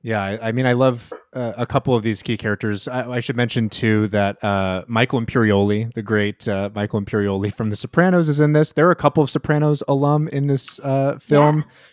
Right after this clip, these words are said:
Speaker 1: John Ventimiglia has, like, a very, uh, brief scene. Um, Artie
Speaker 2: Memorable
Speaker 1: Bucco
Speaker 2: but brief,
Speaker 1: himself.
Speaker 2: yeah.
Speaker 1: Very memorable, uh, you know, getting to, to watch a, a lesbian sexual encounter from, uh, from a chair, paying some money to do so. Uh,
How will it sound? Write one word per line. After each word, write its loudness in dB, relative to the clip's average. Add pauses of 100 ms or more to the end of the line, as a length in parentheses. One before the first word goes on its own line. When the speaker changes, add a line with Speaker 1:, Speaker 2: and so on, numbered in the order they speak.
(120)
Speaker 1:
John 4
Ventimiglia 4
has, 2
like, 2
a 4
very, 2
uh, 2
brief -2
scene. -2 (140)
Um, -4
Artie 2
Speaker 2:
Memorable 2
Speaker 1:
Bucco 2
Speaker 2:
but -2
brief, 0
Speaker 1:
himself. 0
Speaker 2:
yeah. -4 (540)
Speaker 1:
Very 8
memorable, 2 (100)
uh, 0 (120)
you -8
know, -4
getting -2
to, -2
to -4
watch 0
a, 0
a -4
lesbian -4
sexual -2
encounter -2
from, -4
uh, -4
from -6
a -4
chair, -2
paying -6
some -8
money -6
to -10
do 0
so. -4 (720)
Uh, 2